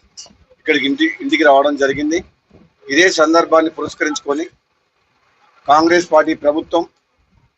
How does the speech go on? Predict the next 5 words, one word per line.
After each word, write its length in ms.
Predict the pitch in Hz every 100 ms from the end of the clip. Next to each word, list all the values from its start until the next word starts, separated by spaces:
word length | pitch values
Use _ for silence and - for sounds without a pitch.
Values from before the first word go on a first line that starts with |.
| -
ఎంతో 300 | 156 175 208
ప్రతిష్టాత్మకంగా 1120 | 196 151 165 165 175 160 160 156 156 151 139 - _ _ _ _ _ _ - - _ _ _ _ _ _ _ _ _ _ _ _ - - _ - _ - -
ఈ 120 | 135 165
మధ్యనే 580 | 180 165 185 359 143 - _ _ _ _ _ _ _ - - _ _ _ _ _ _ _ _ _ - _ _ _ _
ఒక 100 | 143